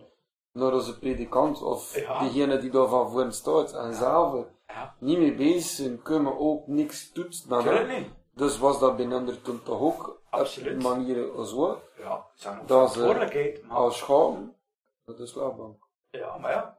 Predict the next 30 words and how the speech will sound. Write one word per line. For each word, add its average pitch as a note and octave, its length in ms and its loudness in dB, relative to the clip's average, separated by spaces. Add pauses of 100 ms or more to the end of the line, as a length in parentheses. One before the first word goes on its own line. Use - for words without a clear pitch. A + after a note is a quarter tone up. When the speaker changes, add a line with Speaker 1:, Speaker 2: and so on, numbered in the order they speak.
(140)
Speaker 2:
uit - 200 -16
vandaag G#2+ 280 -8
hetzelfde A2+ 380 -10
fenomeen A#2 540 -16
niet. A3 300 -16 (160)
Speaker 1:
Ja, C3 100 -10
wel, - 200 -8
ja. A#2 80 -14
Speaker 2:
Er C3 80 -12
zijn - 160 -16
ook - 120 -16
evangelische G3+ 520 -2
christenen G#3+ 420 -4
die G#3 100 -2
menen G3+ 140 -4
heiliger F3+ 320 0
zijn F3 160 -2
of E3 100 -2
de, D#3+ 260 -6
dan D#3 140 0
de D#3 80 -2
paus D3 360 2
door C#3+ 140 -4
de, C3+ 240 -8
door C#3+ 160 -2
de C#3 80 -4
spijswet D3 640 0
te C3+ 80 -8
gaan D3 180 0
houden. C#3 460 -2